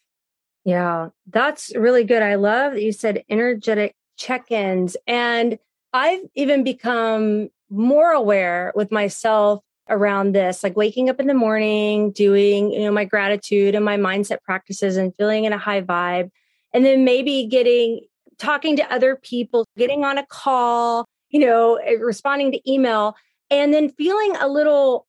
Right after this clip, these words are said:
off, like, overwhelmed or frustrated, or like I'm in this hurry state,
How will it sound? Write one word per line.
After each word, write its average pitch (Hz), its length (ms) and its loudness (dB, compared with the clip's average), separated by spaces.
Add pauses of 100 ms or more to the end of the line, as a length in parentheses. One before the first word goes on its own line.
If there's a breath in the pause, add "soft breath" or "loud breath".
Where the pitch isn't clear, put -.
off, 247 360 -2
like, 226 220 -8
overwhelmed 240 720 0
or 196 220 -2
frustrated, 214 720 0
or 214 400 2
like 214 160 -2
I'm 226 140 0
in 226 80 2
this 214 160 -2
hurry 294 500 -6
state, 196 600 -4